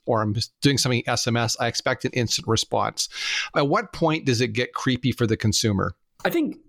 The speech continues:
Speaker 2: the, the point at which it gets creepy for a consumer is when your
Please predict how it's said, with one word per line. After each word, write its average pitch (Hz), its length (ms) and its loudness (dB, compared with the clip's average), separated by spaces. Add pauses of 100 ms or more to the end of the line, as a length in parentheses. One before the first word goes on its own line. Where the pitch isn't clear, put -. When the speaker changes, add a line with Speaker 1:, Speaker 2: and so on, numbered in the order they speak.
(180)
Speaker 2:
the, 151 460 2
the 151 120 0
point 240 200 0
at 190 80 2
which 160 200 2
it - 20 0
gets 147 180 -2
creepy 170 220 -2
for 151 160 -2
a 139 40 -4
consumer 147 600 2
is 147 480 0 (460)
when 160 580 4
your 151 720 2